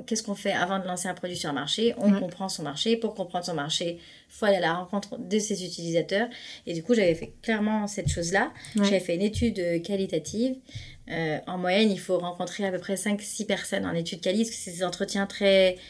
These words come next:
Speaker 1: euh, qui peuvent être très longs, euh, assez profonds, et on va vraiment creuser des sujets.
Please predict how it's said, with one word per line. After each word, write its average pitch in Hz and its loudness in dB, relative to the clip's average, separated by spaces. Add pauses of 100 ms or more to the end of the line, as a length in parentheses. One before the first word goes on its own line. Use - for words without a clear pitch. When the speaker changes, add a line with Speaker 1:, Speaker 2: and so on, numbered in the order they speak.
(420)
Speaker 1:
euh, 165 2
qui - -6
peuvent 180 -4
être 180 2 (140)
très 208 4
longs, 254 6 (320)
euh, 170 4 (100)
assez 190 4
profonds, 226 4
et 208 2
on 180 0
va 170 4
vraiment 202 4
creuser 202 -2
des 180 -2
sujets. 202 0